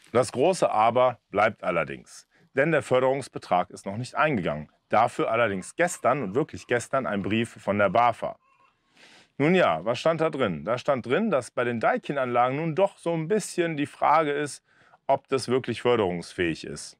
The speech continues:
Ja, gut, schön, dass denen das nach sechs Monaten dann irgendwann mal auffällt. Aber sie haben mir halt geschrieben, dass diese Anlagenkombination jetzt doch nochmal geprüft werden muss.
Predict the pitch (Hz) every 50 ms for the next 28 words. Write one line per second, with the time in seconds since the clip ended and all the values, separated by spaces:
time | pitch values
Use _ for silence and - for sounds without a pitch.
0 | _ _ _ _ - 98 80 76 78 - 117 107 90 - - - 147 160 160 147
1 | 135 - - 139 135 123 120 113 - 110 101 - - 110 123 - - - - 110
2 | 123 147 147 135 117 - 107 98 98 101 110 120 120 113 110 101 95 90 80 76
3 | 101 175 170 - - 160 175 185 170 - _ _ _ _ _ _ _ - 123 139
4 | 147 156 156 151 127 123 127 131 135 123 113 107 98 - 101 - - 135 139 151
5 | 156 160 139 117 117 110 - - 104 98 104 - - 143 185 196 165 123 113 110
6 | 107 104 98 - 113 110 107 104 101 98 95 - - 127 127 143 143 117 104 98
7 | - - _ 135 139 139 151 139 120 113 110 107 107 104 104 - - 139 131 110
8 | - - 95 82 80 78 71 64 - - - -